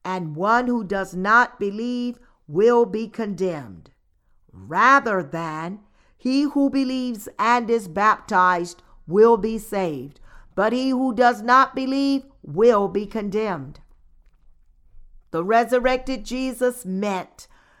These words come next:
by this command that the baptism Jesus received from John the Baptist and the blood of the cross must absolutely be included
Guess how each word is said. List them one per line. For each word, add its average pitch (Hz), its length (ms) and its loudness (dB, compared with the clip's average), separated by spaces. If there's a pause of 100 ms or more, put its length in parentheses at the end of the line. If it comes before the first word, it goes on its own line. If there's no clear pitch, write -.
(140)
by 190 480 8
this 262 320 -4
command 151 800 -4 (360)
that 202 260 0
the 202 100 2
baptism 233 720 2
Jesus 214 460 -8
received 247 580 -8
from 196 320 -2
John 202 360 2
the 185 100 -2
Baptist 165 500 -4 (380)
and 240 320 2
the 214 80 2
blood 233 300 4
of 233 100 0
the 226 80 -2
cross 220 480 4 (200)
must 190 640 0 (140)
absolutely 226 840 0
be 240 280 -4
included 233 580 -4